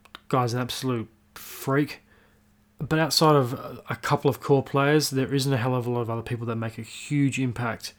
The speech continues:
on the Chiefs. So in the first half, there was a, an abundance of penalties and umpire inter-, interference. It would have been nice if the umpires could have just backed off a bit and just let the game be played,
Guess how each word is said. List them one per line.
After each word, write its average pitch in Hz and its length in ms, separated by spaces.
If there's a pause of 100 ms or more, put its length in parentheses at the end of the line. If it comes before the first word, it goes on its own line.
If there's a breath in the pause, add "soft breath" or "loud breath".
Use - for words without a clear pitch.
(340)
on 120 140
the 113 60
Chiefs. - 640 (340 soft breath)
So 160 120
in 151 40
the 143 60
first 170 280
half, 151 360 (420)
there 127 160
was 123 180
a, 110 380 (460)
an 147 100
abundance 131 400
of 113 100
penalties 135 480
and 117 140
umpire 120 360
inter-, 113 220
interference. 123 760 (420 loud breath)
It - 80
would 143 80
have 139 80
been 131 160
nice 135 260
if 123 60
the 123 100
umpires 127 360
could 120 120
have 110 100
just 117 220
backed 113 220
off 123 100
a 135 40
bit 120 200
and 120 80
just 117 180
let 131 100
the 127 80
game 117 320
be 113 140
played, 147 480